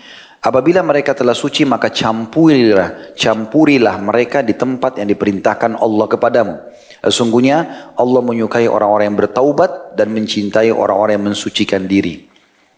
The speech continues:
Jadi saksi bahasan kita sebenarnya adalah Allah menyukai orang-orang yang bertaubat.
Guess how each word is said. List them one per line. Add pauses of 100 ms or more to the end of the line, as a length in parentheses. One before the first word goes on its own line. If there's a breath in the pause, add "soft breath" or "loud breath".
(160)
Jadi
saksi
bahasan
kita
sebenarnya
adalah
Allah
menyukai
orang-orang
yang (280)
bertaubat.